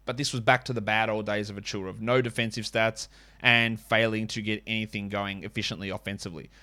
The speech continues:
For the Bulls, DeRozan, unbelievable efficiency, seventy-nine percent. Unfortunately, just sixty from the line, which is weird. While Vooch had nineteen and thirteen. DeRozan, by the way, had twenty-six, five and one,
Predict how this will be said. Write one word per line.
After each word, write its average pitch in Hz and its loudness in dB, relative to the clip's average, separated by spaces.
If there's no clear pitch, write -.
For 202 4
the 196 4
Bulls, 175 4
DeRozan, 165 4
unbelievable 143 6
efficiency, 127 -2
seventy-nine 131 2
percent. 151 0
Unfortunately, 147 -2
just 120 -2
sixty 135 -4
from 113 -6
the 104 -2
line, 110 0
which 101 -6
is 98 -10
weird. 101 -2
While 123 4
Vooch 147 4
had 131 2
nineteen 127 0
and 110 -4
thirteen. 113 0
DeRozan, 113 2
by 101 0
the 101 2
way, 101 2
had 104 -4
twenty-six, 107 -4
five 101 0
and 98 -8
one, 104 -4